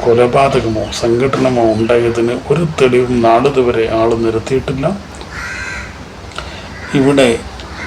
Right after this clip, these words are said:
കലാപങ്ങളും കലഹങ്ങളും ഒക്കെ സൃഷ്ടികൾക്കിടയിലാണ്. വർഗീയമായ വേർതിരിവുകളും ജാതീയമായ വേർതിരിവുകളും ഒക്കെ സൃഷ്ടികൾക്കിടയിലാണ് സംഭവിക്കുന്നത്. സൃഷ്ടാക്കൾക്കിടയിൽ ഇങ്ങനെ എന്തെങ്കിലും ഒരു പ്രശ്നങ്ങൾ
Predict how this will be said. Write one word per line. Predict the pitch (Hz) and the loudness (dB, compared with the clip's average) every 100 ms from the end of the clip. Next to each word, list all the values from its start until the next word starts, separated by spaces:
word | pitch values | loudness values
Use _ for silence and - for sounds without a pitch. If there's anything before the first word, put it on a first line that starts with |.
| - - - - | -12 -10 -8 0
കലാപങ്ങളും | 127 127 135 147 160 170 170 156 151 - - | 4 8 8 8 6 4 4 2 -2 -6 0
കലഹങ്ങളും | 127 143 147 147 147 127 | 2 4 4 4 4 2
ഒക്കെ | - 127 - | 0 -2 0
സൃഷ്ടികൾക്കിടയിലാണ്. | 151 - 165 165 156 139 117 110 101 101 - - - 117 | -2 2 4 4 4 4 4 4 2 -2 -4 -10 -6 -2
വർഗീയമായ | 110 113 135 139 143 139 139 135 | 0 2 4 6 6 4 6 6
വേർതിരിവുകളും | 139 139 147 147 147 147 151 202 - - - - - - - 131 | 4 2 0 0 0 0 0 -2 -6 -14 -16 -14 -14 -16 -8 -2
ജാതീയമായ | 135 139 151 160 180 175 160 143 135 | 2 4 4 4 4 4 2 2 4
വേർതിരിവുകളും | 131 127 143 135 131 127 123 120 | 2 2 -2 0 0 2 2 0
ഒക്കെ | 107 - 123 - | -2 -4 -6 -6
സൃഷ്ടികൾക്കിടയിലാണ് | 135 - - 170 180 180 165 156 131 123 120 - | -6 -4 4 6 6 4 4 4 6 6 4 0
സംഭവിക്കുന്നത്. | 113 110 120 120 - 123 123 147 - - - - - - - | 0 2 2 2 0 -2 -2 -4 -6 -10 -10 -10 -12 -6 0
സൃഷ്ടാക്കൾക്കിടയിൽ | 151 - - 180 190 - 196 185 143 131 110 123 131 | 0 0 2 4 4 4 4 4 4 4 4 2 2
ഇങ്ങനെ | 127 139 147 135 | 2 4 6 6
എന്തെങ്കിലും | 123 123 135 135 127 123 | 4 2 0 0 0 2
ഒരു | 113 110 | 0 0
പ്രശ്നങ്ങൾ | 110 - 127 123 | -4 -4 -4 -2